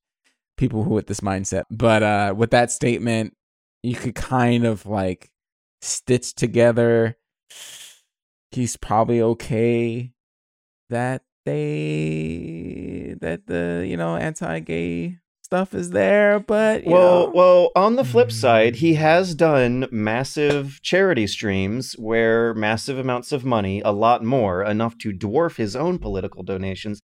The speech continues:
Speaker 2: have gone to causes that support L G B T kids.
Speaker 1: Okay.
Speaker 2: But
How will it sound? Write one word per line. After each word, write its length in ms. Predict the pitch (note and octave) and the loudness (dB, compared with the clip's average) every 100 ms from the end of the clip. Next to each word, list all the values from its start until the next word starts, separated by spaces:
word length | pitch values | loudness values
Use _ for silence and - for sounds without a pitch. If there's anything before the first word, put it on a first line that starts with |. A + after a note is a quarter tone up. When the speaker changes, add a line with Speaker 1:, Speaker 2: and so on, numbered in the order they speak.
| _ | _
Speaker 2:
have 260 | C#3 C3 B2 | 2 2 4
gone 260 | C#3+ F3 C3 | 0 2 0
to 60 | |
causes 460 | G#2+ G#2 G2 F#2 F2 | 0 2 2 0 -4
that 140 | G2 | -6
support 600 | - G2+ A2+ G2 F#2 - - _ _ _ _ _ | -6 -4 0 2 0 -4 -16 _ _ _ _ _
L 180 | A#2 G#2+ | 0 2
G 180 | F#2+ G2+ | 0 -2
B 180 | F#2+ | -2
T 300 | E2+ F#2+ F2 - _ | -4 -8 -10 -14 _
kids. 440 | - F2 - - - - _ _ _ _ | -6 -6 -10 -20 -20 -20 _ _ _ _
Speaker 1:
Okay. 340 | - A3 - C4 _ _ _ _ | -6 -4 -6 -8 _ _ _ _
Speaker 2:
But 480 | C#3 C3+ A#2+ A#2 A#2 | 2 6 6 4 0